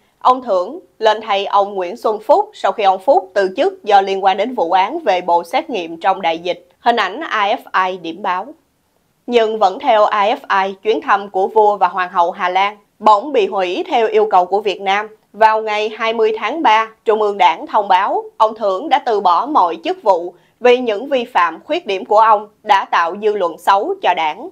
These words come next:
Bà Võ Thị Ánh Xuân tạm thay thế và chẳng còn nghe nói gì đến ông Thưởng. A F I cũng cho biết Chủ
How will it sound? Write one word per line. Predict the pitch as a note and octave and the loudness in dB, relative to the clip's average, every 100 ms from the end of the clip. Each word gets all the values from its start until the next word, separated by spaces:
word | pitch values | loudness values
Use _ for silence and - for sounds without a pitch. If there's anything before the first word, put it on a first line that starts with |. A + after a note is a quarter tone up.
| _ - | _ 2
Bà | A3+ A#3 | 4 4
Võ | A3+ F#3+ | 2 0
Thị | A#3+ | 0
Ánh | G3+ D4 | -2 -2
Xuân | - A#3 A3+ G#3+ | 0 0 0 -4
tạm | G3 F#3 F3 | 0 0 -2
thay | A3+ G3+ | -8 -8
thế | G#3+ G#3 A3+ G#4+ - _ | 0 0 0 -4 -10 _
và | G#3+ A#3 | 2 2
chẳng | A#3 F#3+ D#4+ | 2 -4 0
còn | C#4 G3+ | 0 0
nghe | G#3+ A3 | -2 -2
nói | G3+ C4 F#4 | -2 -2 -2
gì | F#3+ | -2
đến | F#3 | 0
ông | C4 G3+ | 0 -4
Thưởng. | G#3 D#3+ E3 E4 _ _ | -4 -6 -6 -14 _ _
A | - F#3 G3 | -4 0 0
F | A#3+ F#3+ F#3+ | 0 0 0
I | |
cũng | F#3+ G3 | -4 -4
cho | A3+ F#3+ | 0 0
biết | A3 F4+ | 0 -2
Chủ | F#4+ | -2